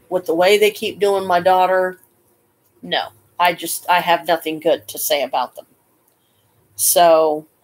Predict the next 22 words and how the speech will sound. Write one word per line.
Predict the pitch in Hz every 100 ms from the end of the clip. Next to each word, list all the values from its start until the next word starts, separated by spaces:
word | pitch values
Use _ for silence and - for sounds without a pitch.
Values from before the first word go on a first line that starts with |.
| _
I | 165 175
will | 175
stick | - 165 160
with | 165 160
YouTube. | 175 165 170 170 170 165 156 - _ _ _ _ 156
Um, | 147 143 135 139 - - 101 _ _ _ _ - _ _ _ _
I | 165
still | 165 - 175
haven't | 170 165 160
had | 170 165 165
any | 165
better | 160 165 156
luck | 165 165 156
myself | 143 - 180 175 170
as | 165
far | - 160
as | 151
selling | - 180 170 175
any, | 175 170 156 156 -
any | 180 170
of | 151
my, | 165 156 156